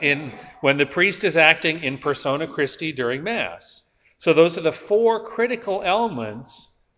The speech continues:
of the Mass: community, presider, word, and sacrament.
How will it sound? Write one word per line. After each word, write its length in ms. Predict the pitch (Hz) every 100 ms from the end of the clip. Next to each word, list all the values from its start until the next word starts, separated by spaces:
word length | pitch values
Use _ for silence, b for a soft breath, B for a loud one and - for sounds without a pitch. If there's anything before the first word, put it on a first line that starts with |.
| -
of 180 | 120 127
the 80 | 147
Mass: 680 | 220 208 95 80 - - - b b _
community, 800 | 147 127 127 139 151 185 226 -
presider, 960 | - 151 117 110 104 107 120 151 165 139
word, 520 | 110 107 101 110 117 139
and 160 | 127
sacrament. 920 | - 196 202 - 120 90 76 _ -